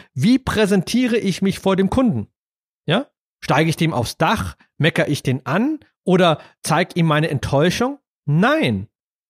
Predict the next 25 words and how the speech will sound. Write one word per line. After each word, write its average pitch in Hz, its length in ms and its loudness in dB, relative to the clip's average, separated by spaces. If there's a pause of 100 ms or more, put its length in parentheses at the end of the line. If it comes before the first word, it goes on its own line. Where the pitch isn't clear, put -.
(120)
Ich 131 140 -2
möchte 196 280 0
da 165 120 0
mit 165 160 -4
erhobenem 202 720 0
Haupt 214 300 0
herausgehen 131 600 -2 (200)
und - 180 -2
auch 165 120 2
das - 260 -4
Nein, 151 460 2
auch 151 140 -4
in 156 100 0
der 143 100 2
letzten 180 500 -2
Instanz, 151 480 0
auch 160 160 -2
wenn 165 100 0
ich 139 140 -4
sehr 190 260 2
viel 185 260 -2
Zeit - 460 -2
rein 147 180 2
investiert 131 680 -4
habe, 113 200 -6